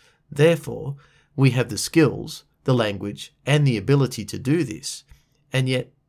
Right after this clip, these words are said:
on far too many occasions, we do not. Key findings and recommendations. Deliberate versus reactive.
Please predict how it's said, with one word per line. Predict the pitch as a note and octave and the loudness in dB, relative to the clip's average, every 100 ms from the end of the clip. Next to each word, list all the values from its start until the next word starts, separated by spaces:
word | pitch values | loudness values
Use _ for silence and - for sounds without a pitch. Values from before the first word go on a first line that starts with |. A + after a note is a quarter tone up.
| - | -6
on | A#2 | -6
far | - E3 D#3 | -4 -4 -2
too | C#3+ | -2
many | A2+ A2+ G2 | 0 -2 -4
occasions, | F#2 - F3+ E3 C3 F2+ F2 - _ _ _ _ _ _ | -8 -8 -6 -6 -8 -12 -16 -18 _ _ _ _ _ _
we | A2+ G#2+ | -8 -6
do | F#2+ | -6
not. | G#2 C#3 C#3 - _ _ _ _ _ _ _ _ _ _ _ _ _ _ _ _ _ _ _ _ _ - | -4 -4 -6 -14 _ _ _ _ _ _ _ _ _ _ _ _ _ _ _ _ _ _ _ _ _ -6
Key | - E3+ | -4 -4
findings | C#3 A2+ A2 A2+ C3 C3+ | -2 -2 -2 0 0 0
and | A#2 G2+ | 0 -2
recommendations. | A#2 A2+ G2+ F#2 F#2+ G2 G2 E2 C#2 - - _ _ _ _ _ _ _ _ _ _ | -2 -2 -4 -4 -4 -4 -6 -10 -12 -16 -16 _ _ _ _ _ _ _ _ _ _
Deliberate | - A2+ B2+ A2 G2 C#3 _ _ - | -2 2 2 0 -4 -6 _ _ -6
versus | B2 A2 - G2 F2 | 0 0 0 -8 -6
reactive. | F#2+ A2+ B2 - A1+ - | -4 -4 -6 -12 -16 -20